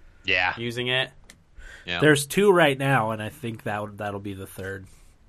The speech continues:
Speaker 3: like, exclusive for the new three D S.
Speaker 2: Yeah.
Speaker 3: But <clears throat> I did see a video compare. Someone got,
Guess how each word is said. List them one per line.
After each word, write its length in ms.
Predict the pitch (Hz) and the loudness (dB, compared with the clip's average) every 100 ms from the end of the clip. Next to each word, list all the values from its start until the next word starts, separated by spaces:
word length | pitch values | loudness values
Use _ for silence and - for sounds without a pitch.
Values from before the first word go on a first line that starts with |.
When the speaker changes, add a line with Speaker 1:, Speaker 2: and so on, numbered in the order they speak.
| 104 | -20
Speaker 3:
like, 200 | 95 98 | -18 -16
exclusive 500 | 98 - 107 95 98 | -16 -14 -14 -12 -14
for 140 | 90 95 | -14 -16
the 100 | 95 | -14
new 160 | 92 | -14
three 220 | 92 - 95 | -16 -16 -16
D 100 | 95 | -16
S. 340 | 92 - - - - - - - - - - - - | -16 -18 -20 -18 -20 -16 -18 -18 -20 -20 -20 -20 -16
Speaker 2:
Yeah. 360 | 131 175 180 180 - - | 0 2 2 -2 -14 -12
Speaker 3:
But 400 | 131 170 185 151 - _ _ _ _ | 0 10 10 10 -4 _ _ _ _
<clears throat> 1300 | 185 165 147 131 - - - - - - - _ - - | -6 -4 -4 -4 -8 -20 -20 -20 -20 -20 -20 _ -16 0
I 120 | 139 | 4
did 200 | 139 151 | 4 2
see 240 | - 160 | 2 4
a 80 | 147 | 4
video 380 | 117 131 131 120 | 4 0 2 0
compare. 460 | - 110 123 120 92 | -2 -6 -2 -4 -2
Someone 320 | - 139 135 | -2 0 2
got, 420 | 127 120 143 - | 6 6 6 0